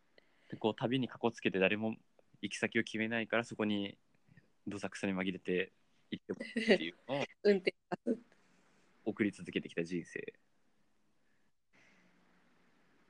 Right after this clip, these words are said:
Speaker 2: いやー、いいな。淡路島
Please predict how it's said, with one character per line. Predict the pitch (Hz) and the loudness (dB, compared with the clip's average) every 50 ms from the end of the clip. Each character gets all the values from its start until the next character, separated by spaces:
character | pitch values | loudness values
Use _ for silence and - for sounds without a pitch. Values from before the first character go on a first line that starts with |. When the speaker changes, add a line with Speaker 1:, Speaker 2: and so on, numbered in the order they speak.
| _ _ _ _ _ _ - _ _ - | _ _ _ _ _ _ -20 _ _ 2
Speaker 2:
い | |
や | 180 180 175 175 175 175 175 175 175 175 175 175 175 175 180 | 2 4 4 2 0 0 2 2 2 2 2 0 0 -2 -4
ー、 | 175 - | -2 0
い | 185 190 190 | 2 2 2
い | 180 | 2
な。 | 175 175 175 175 | 2 0 0 2
淡 | 180 196 208 226 247 | 4 8 8 10 10
路 | 262 277 | 8 8
島 | - 269 240 214 202 190 180 175 165 147 - | 8 8 8 10 10 10 8 8 6 4 0